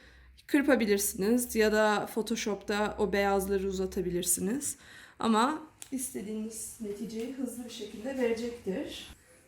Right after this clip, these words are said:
Bu ürünlerin dışında çekebileceğimiz bir diğeri de takılar.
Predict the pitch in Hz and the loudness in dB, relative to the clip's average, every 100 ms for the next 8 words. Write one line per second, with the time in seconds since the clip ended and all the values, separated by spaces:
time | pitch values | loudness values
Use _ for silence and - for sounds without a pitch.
0 | - - 330 320 320 320 320 320 311 302 | -20 -12 -4 -2 -2 -2 -2 -2 -2 -4
1 | 269 247 233 311 - - 254 254 226 226 | -2 2 2 2 -4 -12 -10 -10 -10 -6
2 | 240 240 285 - - _ _ - 240 277 | -4 -2 -4 -8 -16 _ _ -10 -6 -2
3 | 262 226 190 240 339 349 - 269 240 208 | 2 2 2 0 0 -2 -8 -10 -6 -2
4 | 185 311 | 0 0